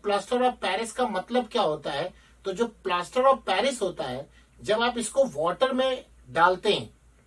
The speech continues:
तो water में जब आप इसको मिलाते हैं, water के साथ इसको mix करते हैं, तो ये hydrate हो जाता है। और hydration के बाद इसमें क्या form होता है, Hydrated plastic mass form होता है।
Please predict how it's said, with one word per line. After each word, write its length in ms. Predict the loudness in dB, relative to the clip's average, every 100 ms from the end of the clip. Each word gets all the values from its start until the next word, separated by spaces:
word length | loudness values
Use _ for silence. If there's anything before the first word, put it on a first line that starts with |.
| _ _ _
तो 80 | -4
water 440 | -2 -2 2 2
में 100 | 2
जब 140 | 2 4
आप 160 | 2
इसको 380 | 0 -2 2 2
मिलाते 500 | 0 -2 0 -2 -2
हैं, 100 | -2
water 320 | 0 -2 -2
के 100 | -6
साथ 200 | -2 -2
इसको 260 | -2 -6 -6
mix 340 | -2 -2 -2
करते 340 | -2 -2 -2 -6
हैं, 260 | -4 -6 -12 -20 _
तो 60 | -6
ये 160 | 0
hydrate 680 | 0 2 2 2 8 8 8
हो 100 | 2
जाता 280 | -4 -6 -12
है। 120 | -20 -20 _ _ _ _
और 140 | -2 -2
hydration 960 | -2 -2 0 0 0 -2 -2 -4 -4 -2
के 120 | 0
बाद 380 | 4 8 6 4 _ _ _ _
इसमें 400 | -10 -8 2 2
क्या 180 | 4 0
form 260 | 4 0 2
होता 240 | 0 4
है, 80 | 2 2
Hydrated 800 | -4 0 0 2 0 2 0 0
plastic 640 | -6 -2 -2 -2 -6 -6
mass 360 | -4 2 2 2
form 280 | -8 -8 -8
होता 260 | -12 -18
है। 160 | -20